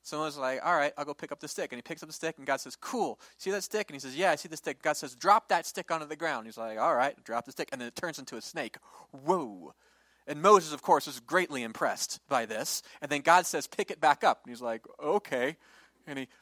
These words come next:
picks it up, and it turns into a stick again. He's like, "All right, there's a trick I can use to show that God's power." So he goes into Egypt, and with this stick becomes a very important stick in the people of Israel, and it plays into our story again today. So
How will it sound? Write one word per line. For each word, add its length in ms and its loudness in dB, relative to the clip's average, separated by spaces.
picks 320 4
it 100 12
up, 280 12
and 80 8
it 80 6
turns 200 4
into 140 -2
a 60 2
stick 220 4
again. 260 0
He's 100 -4
like, 220 4
"All 240 12
right, 400 6
there's 220 2
a 80 0
trick 240 0
I 100 4
can 160 -8
use 380 -6
to 100 -10
show 260 4
that 120 0
God's 200 -2
power." 200 6
So 100 -6
he 80 -4
goes 300 6
into 180 -10
Egypt, 300 -8
and 120 -4
with 280 -2
this 160 -4
stick 320 -6
becomes 240 -8
a 40 -8
very 220 -4
important 340 -10
stick 280 -6
in 160 -12
the 80 -20
people 360 -10
of 60 -16
Israel, 440 -6
and 100 -12
it 120 -14
plays 260 -10
into 180 -14
our 80 -6
story 380 -10
again 280 -16
today. 380 -14
So 360 8